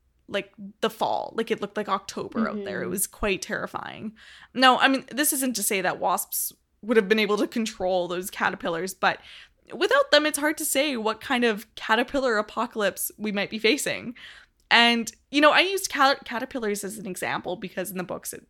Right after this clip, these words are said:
Speaker 1: it talked a lot about caterpillars, but really, uh, wasps will eat all kinds of insects, dead or alive, you know, some of them will scavenge even, so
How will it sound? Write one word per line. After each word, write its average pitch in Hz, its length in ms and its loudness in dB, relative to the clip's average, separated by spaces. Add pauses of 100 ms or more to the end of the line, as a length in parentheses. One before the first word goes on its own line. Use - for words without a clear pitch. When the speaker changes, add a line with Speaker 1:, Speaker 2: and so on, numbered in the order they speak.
(160)
Speaker 1:
it - 280 -12
talked 214 240 -6
a 175 40 -6
lot 110 180 -4
about - 180 -10
caterpillars, - 560 -8
but - 180 -2 (360)
really, 370 540 0
uh, - 180 -6
wasps 320 640 0
will 359 180 0
eat 285 280 -8 (320)
all 277 80 0
kinds 269 340 -8
of 339 80 -6
insects, 370 580 -8
dead 240 160 -6
or 269 120 -6
alive, 269 540 -4
you 247 100 -8
know, 247 280 -6 (180)
some 247 200 -4
of 254 60 0
them 262 100 0
will 254 80 -2
scavenge 233 560 0
even, 240 420 -4
so 196 380 0